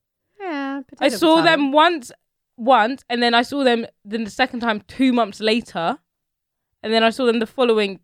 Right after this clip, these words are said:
Speaker 2: week, like, two times. Like, I, I do not know who this guy is, but I'm
Speaker 1: No, but
Speaker 2: obsessed. Do you know? I'm just very intrigued. They're
Speaker 1: I think
Speaker 2: very
Speaker 1: that's
Speaker 2: different to
Speaker 1: fine.
Speaker 2: who I've, to all the other guys I've been to. So I'm just like,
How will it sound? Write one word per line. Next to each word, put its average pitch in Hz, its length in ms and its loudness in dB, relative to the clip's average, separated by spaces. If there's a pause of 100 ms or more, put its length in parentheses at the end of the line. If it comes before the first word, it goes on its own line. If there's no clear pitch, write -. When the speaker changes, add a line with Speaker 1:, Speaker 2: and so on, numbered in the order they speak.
(140)
Speaker 2:
week, 185 420 -12
like, 180 180 -14
two 196 100 -14
times. 160 300 -10
Like, 202 180 2
I, 233 240 2 (160)
I 240 140 2
do 254 320 -2
not 269 160 2
know 240 160 2
who 226 160 -6
this 180 160 -12
guy 185 220 0
is, 165 260 -4 (1000)
but 185 320 -6 (160)
I'm 208 140 0
Speaker 1:
No, 214 60 -2 (100)
but 262 180 0
Speaker 2:
obsessed. 185 460 -6 (220)
Do - 80 -16
you 262 80 -2
know? 262 60 -2
I'm 254 80 -2
just 277 160 -8
very 269 260 -8
intrigued. 254 540 -6
They're 208 60 -2
Speaker 1:
I 247 40 -2
think 220 100 0
Speaker 2:
very 254 120 0
Speaker 1:
that's 233 100 -2
Speaker 2:
different 202 400 -2
to 160 60 -6
Speaker 1:
fine. 202 100 -6
Speaker 2:
who 202 200 -6
I've, 180 420 -8
to 185 200 -12 (100)
all 214 180 -12
the - 100 -8
other 202 160 -8
guys 196 240 -6
I've 180 140 -12
been 202 160 -12
to. 180 100 -20
So - 80 -20
I'm 196 120 -20
just - 200 -20
like, 214 140 -12